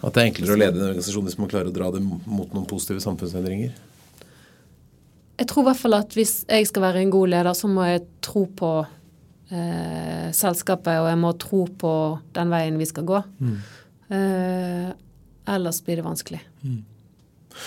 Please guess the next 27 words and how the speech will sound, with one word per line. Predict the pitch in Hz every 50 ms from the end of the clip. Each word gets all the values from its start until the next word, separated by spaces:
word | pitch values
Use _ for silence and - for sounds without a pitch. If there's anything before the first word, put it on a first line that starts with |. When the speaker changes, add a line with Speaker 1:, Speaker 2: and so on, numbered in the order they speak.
| - - -
Speaker 1:
Til | - - -
slutt, | - 156 151
Tina, | 151 - 151 143 147
hvis | 147
det | 147 151
kommer | - - 135 127 127
en | 139 139 135 135 127
ung | 113 120 113 107
person | 120 120 - 117 110
til | - 110
deg | 107 101 104
og |
vil | 101 104 98
bli | 101 104 101 98
leder, | 101 98 87 87 117 123
sånn | 120 117 110
som | 110 110
deg, | 104 104 120 120 - -
sånn | - - - - 113 113
stor | - - 107 113 131
sjef | 127 - 107 107
som | - 131 113
deg, | 110 120 127
over | 117 120 240
Speaker 2:
Mm. | 240 233 220
Speaker 1:
masse | - - - - 143
selskaper, | 131 151 139 - - - 104 92 - - - -